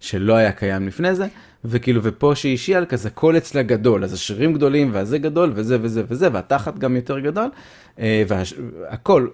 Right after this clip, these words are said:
כל הגוף, אז, אז כאילו, יש... נכון, בקומיקס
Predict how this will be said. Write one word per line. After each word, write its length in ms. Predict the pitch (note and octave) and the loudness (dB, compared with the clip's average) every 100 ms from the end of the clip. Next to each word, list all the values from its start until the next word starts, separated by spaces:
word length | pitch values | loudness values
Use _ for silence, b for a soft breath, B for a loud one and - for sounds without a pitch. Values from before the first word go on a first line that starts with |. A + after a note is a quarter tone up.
| A#2+ - | -10 -4
כל 200 | F#3+ E3 | 2 2
הגוף, 400 | B2+ F3+ E3+ - b b b | 4 2 2 -6 b b b
אז, 240 | A#2 A2+ G#2 | -6 -4 -4
אז 240 | A#2 G#2 | -4 -6
כאילו, 300 | - B2+ B2 A#2+ B B B B B _ | -4 0 2 0 B B B B B _
יש... 520 | C3 D#3+ G3+ - - - _ _ _ _ _ | -2 2 2 -2 -10 -14 _ _ _ _ _
נכון, 520 | D3 C3 F3+ C#3 G#2+ | -2 0 2 2 2
בקומיקס 720 | A2 - D3+ F3 F#3 - - | -2 2 2 2 -2 -10 -16